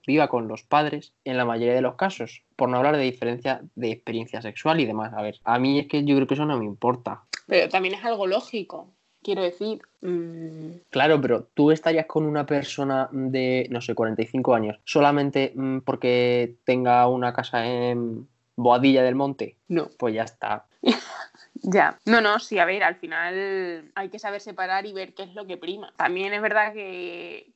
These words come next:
Speaker 2: que la sociedad, con la pedofilia y la pederastia, pues, está muy condicionada. Que, oye, <laughs> sigue existiendo, pero, pero al final pensamos que cualquier relación,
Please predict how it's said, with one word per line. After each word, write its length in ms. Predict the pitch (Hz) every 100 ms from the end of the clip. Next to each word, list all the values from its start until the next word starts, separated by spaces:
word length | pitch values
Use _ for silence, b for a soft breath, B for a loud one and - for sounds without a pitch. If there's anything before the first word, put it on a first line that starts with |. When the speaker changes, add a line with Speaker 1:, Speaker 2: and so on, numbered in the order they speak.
| _
Speaker 2:
que 340 | 190 175 170
la 120 | 156 165
sociedad, 760 | 175 180 170 196 202 220 233 -
con 200 | 175 170
la 140 | 170
pedofilia 840 | 170 165 170 170 214 214 185 160 -
y 100 | 175
la 140 | 160 160
pederastia, 840 | 147 165 190 214 _ 202 208 220 226
pues, 480 | 156 123 - _ _
está 220 | - - 165
muy 140 | 180
condicionada. 800 | 196 202 202 147 151 190 202 - _
Que, 180 | 170 175
oye, 420 | 240 226 185 - b b b _
<laughs> 380 | 240 - 208 -
sigue 240 | 233 214
existiendo, 720 | 220 202 254 240 240 208 254 _ _ _
pero, 1040 | 214 190 180 170 165 160 151 156 160 - _ _
pero 160 | 196
al 100 | 175
final 380 | 175 175 175 180
pensamos 400 | 196 208 226 190
que 100 | 190
cualquier 340 | 170 170 165 175
relación, 540 | 190 185 202 196 -